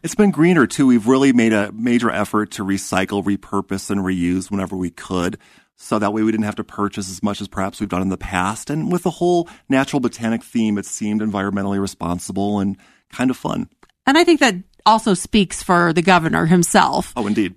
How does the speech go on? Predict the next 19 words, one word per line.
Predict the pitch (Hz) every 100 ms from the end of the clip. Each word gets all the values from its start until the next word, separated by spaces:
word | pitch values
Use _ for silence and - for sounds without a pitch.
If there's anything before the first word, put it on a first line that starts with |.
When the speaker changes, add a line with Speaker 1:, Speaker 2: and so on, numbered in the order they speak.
| -
Speaker 2:
And | 226
also | 214 208 196 208
just | 185 196
for, | - 254
I | 247
mean, | 277
for | 269 285
Coloradans. | 277 302 285 277 330 - - -
We're, | 220 208 262 269
we're | 240 269
a | 294
green | - 208 196 226 233 240 240
state. | - - 240 226 190 - -
People | 214 220
care | 220 - 220 214
about | 220 208
the | 214 196
environment | 185 175 185 220 165 - -
here. | 175 -